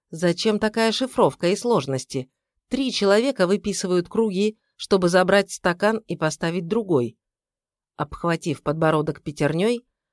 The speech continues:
Павел немного подумал, стоя за спиной Алины и глядя в монитор. У него нашлась только одна версия. Эти ребята знали,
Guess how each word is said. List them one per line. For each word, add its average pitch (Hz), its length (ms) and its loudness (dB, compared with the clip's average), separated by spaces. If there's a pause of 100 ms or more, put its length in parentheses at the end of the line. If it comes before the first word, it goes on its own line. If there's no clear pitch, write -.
(140)
Павел 254 340 2
немного 160 440 0
подумал, 208 580 0 (200)
стоя 269 360 0
за 165 140 -4
спиной 175 380 0
Алины 196 520 0
и - 20 2
глядя 147 360 2
в - 20 -2
монитор. 160 560 -2 (460)
У 175 100 -2
него 214 240 2
нашлась 165 460 0
только 226 340 0
одна 151 420 -2
версия. 127 600 -4 (760)
Эти 202 280 -2
ребята 180 480 0
знали, 160 500 0